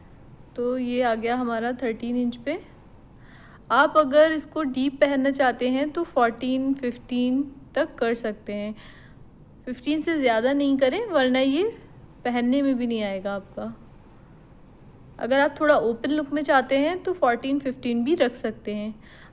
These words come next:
अब ये हमारा extra fabric है, इसको हम cut कर देते हैं।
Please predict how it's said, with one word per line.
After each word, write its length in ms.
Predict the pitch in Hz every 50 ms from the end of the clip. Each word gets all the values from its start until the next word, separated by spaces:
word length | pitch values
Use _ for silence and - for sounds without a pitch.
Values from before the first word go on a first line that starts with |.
| -
अब 120 | 226 214 233
ये 120 | 294 339
हमारा 380 | 339 311 302 294 285 285 294 277 -
extra 420 | - 233 233 - - - - 277 302
fabric 440 | 311 302 277 247 233 262 269 269
है, 60 | 370 403
इसको 280 | 302 269 262 - - 254
हम 140 | 240 233 226
cut 240 | 226 208 208 208 -
कर 160 | - 214 214
देते 280 | 208 220 220 220 240
हैं। 180 | 247 277 339 453